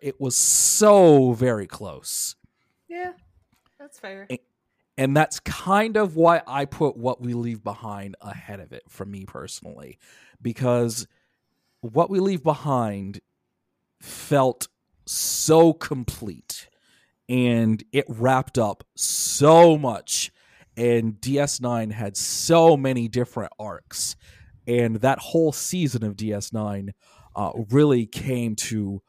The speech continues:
Speaker 1: a strong conclusion and wrapped up everything, uh, as well as it could. Uh, I think for me, that puts it over Voyager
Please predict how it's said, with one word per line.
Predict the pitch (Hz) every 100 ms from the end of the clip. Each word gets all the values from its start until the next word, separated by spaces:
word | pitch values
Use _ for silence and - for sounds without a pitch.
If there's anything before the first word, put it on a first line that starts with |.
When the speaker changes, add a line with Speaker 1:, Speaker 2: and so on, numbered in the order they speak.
| _ _
Speaker 1:
a | 110
strong | - - 120 127 135 123 117
conclusion | 107 98 - 117 110 101 90
and | 98 101
wrapped | 101 101 104
up | 101
everything, | 101 107 98 104 98 95 - _ _ -
uh, | 104 -
as | 127 113
well | 110 110 160 151
as | 120 107
it | - -
could. | - 131 110 87 110 - _ _ _
Uh, | 110 -
I | 113 127
think | - 139 -
for | - 117
me, | 135 151 123 104 - _ _ -
that | 104 117 156 -
puts | - 143 - -
it | 120 _
over | 117 117 104 101 92 95 101
Voyager | 107 110 104 101 107